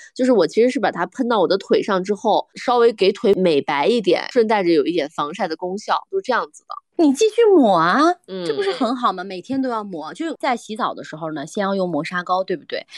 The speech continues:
Speaker 2: 但是其实我会在洗澡之前有一个集中护肤的步骤，
Speaker 1: 对。
Speaker 2: 就是我会干刷。干刷呢，是一种你要买那种就是含，应该是猪鬃的那个刷子。
Speaker 1: 哦，就日本的那种刷背的。
Speaker 2: 然后呢，哎，对，对，对。但是那个刷子呀，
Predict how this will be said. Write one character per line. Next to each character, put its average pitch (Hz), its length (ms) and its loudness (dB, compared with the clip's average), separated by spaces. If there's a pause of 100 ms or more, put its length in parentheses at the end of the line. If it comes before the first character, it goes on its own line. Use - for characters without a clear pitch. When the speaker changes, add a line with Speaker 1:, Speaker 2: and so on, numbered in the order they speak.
(100)
Speaker 2:
但 285 200 2
是 180 140 0
其 269 80 -2
实 247 160 -4
我 214 220 2
会 208 100 -4
在 208 160 0
洗 - 180 -4
澡 190 140 -2
之 180 180 -8
前 147 320 -4
有 127 160 0
一 110 80 -6
个 180 120 2
集 - 200 0
中 254 180 4
护 269 180 2
肤 - 180 0
的 285 80 4
步 196 220 -6
骤， 85 260 -4
Speaker 1:
对。 - 60 -18
Speaker 2:
就 214 80 -4
是 214 100 -4
我 175 140 2
会 196 160 -2
干 240 280 -2
刷。 247 360 -2 (120)
干 339 200 2
刷 339 220 2
呢， 262 140 -2
是 233 140 -10
一 226 80 -6
种 185 240 -8
你 127 60 -10
要 156 180 -6
买 156 300 -6
那 160 120 -2
种 143 280 -4
就 156 100 -6
是 127 220 0
含， 135 400 -2
应 247 160 4
该 254 180 4
是 208 160 -2
猪 269 220 4
鬃 285 320 4
的 233 120 4
那 151 140 -2
个 95 240 -2
刷 247 400 0
子。 - 220 -12 (300)
Speaker 1:
哦， 208 60 -6
就 247 140 0
日 339 200 4
本 269 180 2
的 170 60 -2
那 196 140 0
种 160 300 -2
刷 330 240 -2
背 233 260 -2
的。 294 80 -4
Speaker 2:
然 269 60 -6
后 - 80 -16
呢， - 0 -
哎， - 0 -
对， - 0 -
对， - 0 -
对。 - 60 -20 (320)
但 359 160 0
是 349 120 -8
那 339 120 -4
个 302 100 -8
刷 302 400 -2
子 220 120 -12
呀， 95 180 -12